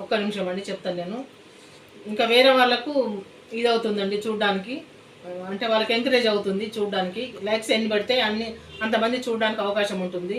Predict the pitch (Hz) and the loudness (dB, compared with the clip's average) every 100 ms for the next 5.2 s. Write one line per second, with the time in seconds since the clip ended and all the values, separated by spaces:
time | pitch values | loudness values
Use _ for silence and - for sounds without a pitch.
0 | 214 190 196 190 185 190 202 185 180 175 | -4 -4 -2 0 0 0 0 0 -2 -4
1 | 175 233 277 - - - - 226 247 269 | -8 -10 -14 -14 -20 -20 2 4 8 6
2 | 262 226 214 208 196 - - 208 220 247 | 6 -4 0 2 2 0 0 2 4 4
3 | 220 208 196 214 190 185 202 180 202 208 | 2 2 0 0 -2 -2 -2 0 2 4
4 | 233 262 233 254 240 196 - 190 185 170 | 2 2 -2 -2 -4 -6 -4 -4 0 -2
5 | 175 | -2